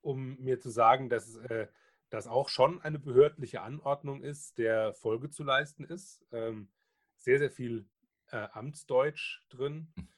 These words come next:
Speaker 1: Auch mit der Nachfrage, ob es Menschen in meinem Haushalt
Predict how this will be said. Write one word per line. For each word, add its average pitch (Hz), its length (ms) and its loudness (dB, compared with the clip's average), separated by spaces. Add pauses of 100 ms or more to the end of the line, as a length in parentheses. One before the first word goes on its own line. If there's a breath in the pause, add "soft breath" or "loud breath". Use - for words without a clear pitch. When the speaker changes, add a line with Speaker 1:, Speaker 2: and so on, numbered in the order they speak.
(240 soft breath)
Speaker 1:
Auch 120 160 4
mit 123 180 -4
der 117 100 0
Nachfrage, 117 500 0
ob 110 160 -10
es - 220 -4
Menschen 120 340 -10
in 117 80 -10
meinem 110 280 -10
Haushalt 117 440 -8